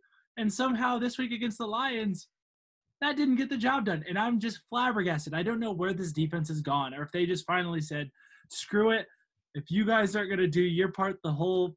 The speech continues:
first half of the season, we're out on the second half," 'cause they have not shown up in a,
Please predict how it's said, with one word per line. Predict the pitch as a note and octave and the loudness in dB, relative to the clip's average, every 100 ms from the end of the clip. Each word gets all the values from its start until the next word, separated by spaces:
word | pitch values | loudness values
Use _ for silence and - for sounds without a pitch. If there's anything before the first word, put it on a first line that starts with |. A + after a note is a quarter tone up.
| _ - _ _ | _ -20 _ _
first | - G#3 G#3 G#3+ | 0 2 2 2
half | G3+ | 0
of | G3 | 0
the | F3 | -4
season, | G3 G3 F3+ F3+ D3+ | -2 0 0 0 2
we're | F3+ | 4
out | F#3 F3+ E3 | 6 4 4
on | D#3+ | 2
the | D#3 | 2
second | D#3 D3+ C3+ | 0 -2 -4
half," | A#2 B2 | -8 -6
'cause | C#3 | -2
they | D3 | 2
have | G#3+ D#3+ | 2 2
not | F3 F#3 | 2 0
shown | D3+ E3+ | -2 -2
up | D#3+ D3+ | -2 -4
in | |
a, | C3+ | -10